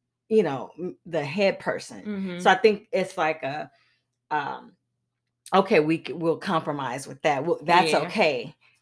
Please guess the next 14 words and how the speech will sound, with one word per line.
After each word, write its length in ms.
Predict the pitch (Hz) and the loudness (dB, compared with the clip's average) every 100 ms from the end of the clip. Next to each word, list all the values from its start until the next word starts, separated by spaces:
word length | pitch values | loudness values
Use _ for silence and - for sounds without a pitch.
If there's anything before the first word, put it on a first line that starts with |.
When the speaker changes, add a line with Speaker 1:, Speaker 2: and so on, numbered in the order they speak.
| _ | _
Speaker 1:
Um, 500 | 170 156 147 135 135 - _ _ _ _ | -8 -6 -6 -10 -14 -20 _ _ _ _
but 400 | 185 175 170 160 | -2 2 2 4
Speaker 2:
We 160 | 233 247 | 4 4
can 240 | 262 226 | 4 4
do 300 | 214 214 202 | 4 2 2
that. 520 | 160 160 160 147 135 - | -2 -2 -2 -4 -4 -6
Speaker 1:
Mm-hmm. 680 | 175 170 170 277 277 262 - | -8 -4 0 2 4 0 -2
Speaker 2:
<laughs> 60 | - - - _ | -18 -20 -20 _
And 160 | 262 330 | 2 6
that's 180 | 330 330 | 4 2
crazy. 420 | - 170 160 160 | 0 0 0 -6
But, 340 | 165 190 185 - | 2 4 4 2
I 80 | 190 | -2
mean, 320 | 196 185 180 | 0 -2 -4